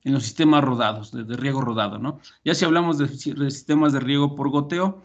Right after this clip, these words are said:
pues ya, por ejemplo, estaríamos utilizando, este, pues, nitrato de amonio, sulfato de amonio, este, si queremos una rápida, este, una rápida disponibilidad, nitratos,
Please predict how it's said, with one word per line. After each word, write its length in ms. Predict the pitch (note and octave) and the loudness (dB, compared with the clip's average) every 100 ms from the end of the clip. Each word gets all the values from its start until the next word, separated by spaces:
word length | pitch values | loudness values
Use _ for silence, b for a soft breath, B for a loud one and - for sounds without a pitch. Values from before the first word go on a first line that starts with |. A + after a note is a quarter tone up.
| B B | B B
pues 120 | C#3 | 0
ya, 200 | D3+ D3 | 0 0
por 260 | D3 C3 B2+ | -4 -8 -6
ejemplo, 200 | C#3 C#3 | -4 -4
estaríamos 380 | - B2 B2+ B2 | -4 0 0 -2
utilizando, 1000 | - - A2 A2+ - C3+ B2+ A#2 A2+ A2 | -14 -14 -10 -10 -6 -2 0 0 -2 -4
este, 480 | G#2+ - A2 G#2+ A2 - _ _ | -8 -6 -6 -4 -8 -16 _ _
pues, 140 | - B2+ | 0 2
nitrato 680 | B2 B2 B2 A#2+ - A#2+ | 2 2 0 -2 -12 -6
de 80 | A2 | -2
amonio, 680 | A2 C#3 D#3+ D#3+ D3 D3+ D#3 | 2 4 4 6 6 4 -2
sulfato 500 | - A2+ A2 B2 B2 | -8 -10 -6 -6 -4
de 80 | A2+ | -4
amonio, 680 | A2+ B2+ C#3+ D3 C#3+ C#3+ C#3+ _ _ - | -2 2 4 6 6 2 -4 _ _ -16
este, 440 | D3 A#2 _ A2+ A2+ | -14 -14 _ -8 -8
si 160 | A2 | -10
queremos 440 | - B2 B2 B2 B2+ | -4 0 2 2 2
una 180 | B2+ A#2 | 0 2
rápida, 560 | A#2 - A#2+ A2+ A2+ | -2 -2 -4 -2 -4
este, 560 | A2 - - A#2 A#2 A2+ - _ _ | -6 -10 -10 -8 -8 -10 -16 _ _
una 540 | F3 C3 B2 C#3+ B2 A#2+ | -6 -4 -4 -6 -6 -4
rápida 400 | B2 B2 B2 A2+ A2 | -4 -2 -2 -2 -6
disponibilidad, 1120 | A2+ - - - A2+ A#2 A2+ A2+ B2 C3 - _ _ b b - | -12 -12 -18 -10 -6 -2 0 0 2 0 -4 _ _ b b -6
nitratos, 760 | A#2 A2+ A#2 B2 B2 C#3+ - | -4 0 0 -2 -4 -8 -10